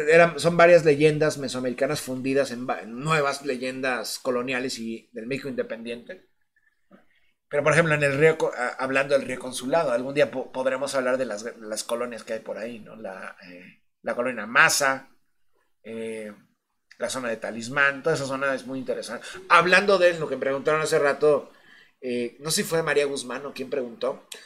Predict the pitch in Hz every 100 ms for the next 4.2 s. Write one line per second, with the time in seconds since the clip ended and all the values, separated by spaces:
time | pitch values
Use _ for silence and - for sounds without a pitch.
0 | - - 147 139 135 139 156 143 147 165
1 | 131 117 113 127 127 123 - 170 151 170
2 | 214 208 151 165 214 151 131 127 - 120
3 | 127 160 156 - - 113 131 123 147 160
4 | -